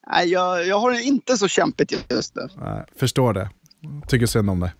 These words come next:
Speaker 1: Ja, däremot så behöver de ju jobba lite med, med N F L-intresset här. Eh, satt på en, en restaurang igår, hade ju självklart på mig och representerade en,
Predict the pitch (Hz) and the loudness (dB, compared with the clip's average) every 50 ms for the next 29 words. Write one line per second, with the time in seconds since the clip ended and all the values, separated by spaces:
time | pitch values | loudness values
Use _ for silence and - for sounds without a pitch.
0 | _ _ - - - _ _ - - - - 123 131 127 147 156 165 180 170 160 | _ _ -20 -20 -20 _ _ -4 0 2 4 4 4 4 4 4 4 4 2 2
1 | 156 - - 170 156 165 160 160 156 147 147 147 147 147 143 147 156 143 - 147 | 0 0 0 2 4 4 4 4 2 2 2 2 2 2 2 2 2 2 2 2
2 | 165 160 127 - - 131 123 123 120 120 120 120 139 117 - _ _ - - - | 2 2 2 0 0 0 0 2 2 2 0 0 -2 -6 -8 _ _ -12 -8 -2
3 | - 127 127 - - 143 143 143 123 - 160 151 143 131 135 135 131 - 180 170 | 0 0 2 2 2 2 2 2 2 2 2 2 2 2 0 -2 2 2 2 2
4 | - - - 135 - - 104 110 - - _ _ _ - 127 110 113 113 113 113 | 2 -2 -4 -4 -2 0 0 0 -2 -4 _ _ _ -2 0 0 2 0 0 -2
5 | - - 147 - - - 151 139 135 143 139 - 143 160 160 165 175 160 - - | 0 0 0 -2 2 2 2 4 4 2 0 2 0 2 2 2 0 0 0 2
6 | 175 170 170 175 180 185 185 185 180 170 160 165 175 196 202 196 156 160 160 151 | 2 2 4 2 2 0 0 0 0 0 0 2 2 2 2 0 0 -2 -2 -2
7 | 160 - - - 196 165 156 139 - - 170 180 170 - - - 165 165 156 156 | -4 -2 2 2 2 2 2 -2 -2 0 0 0 0 -2 -2 0 2 2 2 2
8 | 156 151 147 143 151 143 - - 147 131 - 147 139 - - 143 139 143 151 151 | 0 0 0 0 0 -2 0 0 -2 0 0 -2 -4 0 2 2 2 4 2 0
9 | 156 151 160 156 160 - - - 123 127 127 127 127 139 | -2 0 0 0 0 -2 -2 -4 -4 -4 -4 -4 -4 -6